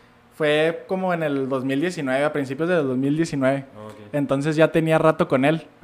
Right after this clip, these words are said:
Speaker 2: Sí.
Speaker 1: Y querían que lo anunciara porque traían como un proyectito de anunciar, eh, negocios de pandemia, pero pues mi,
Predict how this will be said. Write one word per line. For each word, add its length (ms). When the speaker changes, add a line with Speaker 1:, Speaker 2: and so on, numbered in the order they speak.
Speaker 2:
Sí. 240
Speaker 1:
Y 60
querían 300
que 100
lo 80
anunciara 800
porque 220
traían 260
como 140
un 100
proyectito 400
de 60
anunciar, 500
eh, 460
negocios 380
de 80
pandemia, 440
pero 220
pues 160
mi, 140